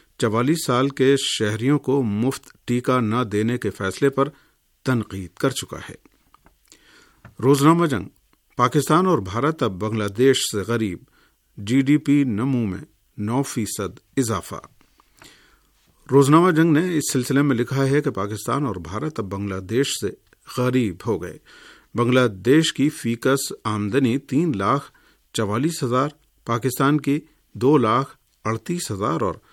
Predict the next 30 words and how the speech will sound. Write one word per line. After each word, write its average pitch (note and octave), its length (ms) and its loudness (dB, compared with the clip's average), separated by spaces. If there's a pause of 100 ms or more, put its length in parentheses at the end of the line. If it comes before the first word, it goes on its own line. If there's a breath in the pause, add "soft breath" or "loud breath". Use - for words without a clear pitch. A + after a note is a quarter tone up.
(240 soft breath)
بھارت C3+ 400 0
کی G2 160 -6 (440)
تین B2+ 460 2
لاکھ C3+ 400 0
روپے A#2+ 480 -2 (200)
ہو A2 160 4
گئی۔ E2 120 -6 (1300 soft breath)
گزشتہ E3 440 4
سال D#3+ 260 2
بنگلہ B2 240 2
دیش C#3+ 340 2
کی C#3 180 0
جی A2 240 -2
ڈی C3 180 4
پی C3+ 240 0
نمو A#2 340 -2
میں B2 140 -2
نو B2 200 -2
فیصد A#2 540 -4 (160)
اضافہ G#2 380 -4 (140)
ہوا G#2 140 -2
تھا۔ - 160 -16 (580 soft breath)
سن B2+ 220 2 (140)
انیس C3+ 300 2
سو A#2 60 0
اکہتر - 500 -4
میں C#3 180 2
پاکستان B2 640 -4
بنگلہ G2 340 -4
دیش A#2 340 2